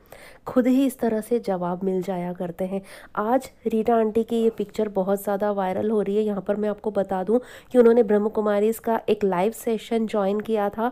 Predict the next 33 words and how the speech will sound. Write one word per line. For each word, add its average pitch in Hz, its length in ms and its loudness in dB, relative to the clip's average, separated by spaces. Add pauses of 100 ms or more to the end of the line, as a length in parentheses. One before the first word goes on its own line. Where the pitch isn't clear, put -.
(600)
जहाँ 233 360 2
पर 302 140 8
वो 294 200 4
YouTube 240 440 2
चैनल 233 240 2
पर 240 140 0
जो 240 160 4
लाइव 196 260 2
सेशंस 214 460 -4
होते 202 240 -2
हैं 233 80 0
उसको 240 380 0
ज्वाइन 202 280 0
करती 190 300 -2
हुई 208 80 2
नज़र 202 320 0
आ 196 80 -2
रही 202 160 0
हैं। 214 60 0
और 240 120 0
यहाँ 202 340 -4
पर 226 180 4 (360)
आप 196 320 -2
देख 185 220 -2
सकते 185 340 -6
हैं 185 220 -2
बैकग्राउंड 180 600 0
में 208 140 0
क्या 190 200 -4
नज़र 175 340 -4
आ 170 140 -6
रहा 170 140 -8
है, 170 160 -8